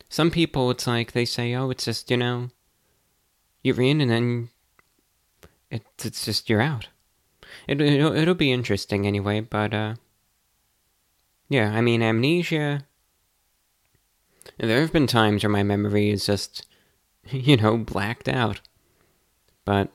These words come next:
yeah, it'll be interesting. It'll be an experience, either way. And, uh, then I'll try to get, you know, some sort of an update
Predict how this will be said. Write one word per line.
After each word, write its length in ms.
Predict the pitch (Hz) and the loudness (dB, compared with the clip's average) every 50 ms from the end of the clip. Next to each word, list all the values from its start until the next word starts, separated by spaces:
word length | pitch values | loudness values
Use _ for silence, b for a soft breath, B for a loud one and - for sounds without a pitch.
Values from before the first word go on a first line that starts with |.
| _ _ _ _ _ _ - | _ _ _ _ _ _ -4
yeah, 160 | 180 208 196 | -2 0 0
it'll 200 | 160 - 156 170 | 2 2 2 2
be 160 | 160 170 156 156 | 2 2 2 2
interesting. 460 | 156 156 - 117 - - 127 117 123 | 2 0 -2 -2 -2 -2 -2 0 2
It'll 120 | 156 180 | 2 2
be 160 | 180 185 180 | 4 4 4
an 80 | 175 165 | 4 2
experience, 800 | 156 - - - 147 156 151 127 107 104 104 98 104 - - - _ _ _ - - - | 0 -2 -4 -4 -2 0 2 2 2 2 2 0 -4 -6 -12 -18 _ _ _ -12 -4 -2
either 280 | 110 110 107 104 104 | 0 0 2 2 2
way. 300 | 98 107 117 113 107 - - _ _ _ _ _ _ _ _ _ _ _ _ _ _ _ _ _ _ _ _ _ _ _ _ - | 2 2 2 0 0 -2 -6 _ _ _ _ _ _ _ _ _ _ _ _ _ _ _ _ _ _ _ _ _ _ _ _ -8
And, 380 | 110 110 107 104 104 101 - | -4 -2 0 0 0 0 0
uh, 160 | 107 104 104 101 | 0 2 2 2
then 180 | 101 113 107 | 2 2 2
I'll 80 | 101 101 | 0 0
try 180 | - - 104 | 0 0 0
to 80 | 98 98 | 0 0
get, 260 | 95 - 101 101 - - - _ _ - | -2 -2 -2 -4 -4 -6 -18 _ _ -6
you 100 | - 110 | -4 -2
know, 180 | 98 95 95 101 - _ _ _ _ _ _ _ _ _ _ _ _ _ _ _ - | -2 -2 -4 -6 -8 _ _ _ _ _ _ _ _ _ _ _ _ _ _ _ -14
some 220 | - - 139 127 107 | -6 -2 0 0 0
sort 260 | - - 110 113 107 | 2 2 2 2 2
of 100 | 92 92 | 2 0
an 80 | 87 | 0
update 560 | 95 107 - - - 104 92 92 92 95 - | -2 -2 -4 -2 -2 -2 0 0 -2 -4 -6